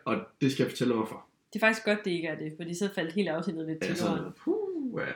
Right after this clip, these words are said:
Speaker 1: Nej, øh, kartofler er faktisk, øh, relativt sundt
Speaker 2: Mm.
Speaker 1: i passende mængder, ligesom alt andet.
Speaker 2: Ja.
Speaker 1: Men fordi de indeholder så mange gode næringsstoffer og vitaminer og mineraler.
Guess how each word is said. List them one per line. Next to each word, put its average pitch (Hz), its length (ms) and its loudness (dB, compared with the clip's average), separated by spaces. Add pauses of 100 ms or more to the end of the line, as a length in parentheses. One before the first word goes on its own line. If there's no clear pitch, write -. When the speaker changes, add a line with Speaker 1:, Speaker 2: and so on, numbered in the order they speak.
(240)
Speaker 1:
Nej, 98 320 -2
øh, 113 380 8 (920)
kartofler 147 480 2
er 113 160 2
faktisk, 107 400 -4
øh, - 340 -4 (220)
relativt 107 640 -2 (140)
sundt - 600 -2 (420)
Speaker 2:
Mm. 202 220 -2
Speaker 1:
i - 100 -2
passende 107 320 -2
mængder, 104 220 2
ligesom 101 260 -4
alt 98 200 -2
andet. 113 260 0 (280)
Speaker 2:
Ja. 190 160 -4 (280)
Speaker 1:
Men 107 200 2
fordi 110 200 -4
de 127 100 0
indeholder 120 400 0
så - 140 -6
mange 104 260 0
gode 110 220 2
næringsstoffer 139 600 0
og 95 180 -4
vitaminer 101 400 -4
og 98 80 -4
mineraler. 90 500 -6